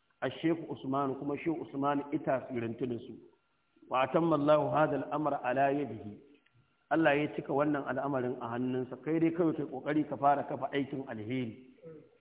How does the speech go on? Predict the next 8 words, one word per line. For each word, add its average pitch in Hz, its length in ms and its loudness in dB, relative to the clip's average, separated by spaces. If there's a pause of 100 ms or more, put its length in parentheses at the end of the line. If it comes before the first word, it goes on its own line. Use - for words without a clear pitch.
(120)
Amma 139 260 2
ba 147 140 4
dole 151 280 2
bane 127 300 -8 (720)
ya 131 120 -6
cika 165 260 -2
a 147 180 0
hannunka. 127 440 -4